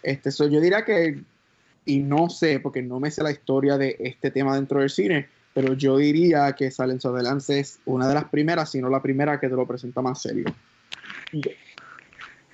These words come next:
Speaker 2: yo diría eso porque, por ejemplo, de, de mi, de yo viéndolo como chamaquito, yo lo que me acordaba era eso, de, de acordarme, no tanto de que eran serial killers,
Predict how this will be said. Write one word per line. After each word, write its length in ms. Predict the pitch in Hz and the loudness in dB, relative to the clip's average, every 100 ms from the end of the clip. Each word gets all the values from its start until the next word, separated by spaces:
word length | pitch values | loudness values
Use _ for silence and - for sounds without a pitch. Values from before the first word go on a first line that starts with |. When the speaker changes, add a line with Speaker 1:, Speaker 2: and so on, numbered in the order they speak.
| - - _ - | -20 -20 _ -10
Speaker 2:
yo 380 | 147 151 170 165 | -6 -2 2 4
diría 360 | 180 202 240 220 | 4 4 4 2
eso 140 | 214 | 0
porque, 220 | 247 185 190 | -2 0 2
por 140 | 165 | 4
ejemplo, 180 | 202 202 160 | 2 0 -2
de, 240 | 147 165 | -2 -2
de 240 | 160 160 | 2 2
mi, 600 | 156 160 160 160 156 160 160 | 2 0 0 0 -2 -4 -2
de 160 | 151 | 0
yo 100 | 165 | 4
viéndolo 300 | 180 196 220 | 4 4 -2
como 260 | 208 220 220 | 0 0 0
chamaquito, 800 | 220 226 208 220 233 180 147 147 _ _ _ - | 0 -2 -2 -4 -2 0 0 -2 _ _ _ 0
yo 160 | 147 | 4
lo 120 | 156 160 | 4 4
que 100 | 185 | 0
me 80 | |
acordaba 500 | 190 202 202 202 202 196 | 2 2 2 2 2 2
era 240 | 202 196 | 0 2
eso, 300 | 202 214 - | 0 0 0
de, 240 | 160 151 | 2 2
de 80 | 147 | 2
acordarme, 540 | 147 156 156 196 226 214 | 0 2 0 0 -4 -2
no 140 | 202 | -2
tanto 240 | 220 208 247 | -2 0 0
de 140 | 240 | 2
que 80 | 233 | 2
eran 160 | 254 | 0
serial 320 | - 233 208 - | 0 0 0 0
killers, 580 | 208 214 165 143 - | 0 2 2 0 -6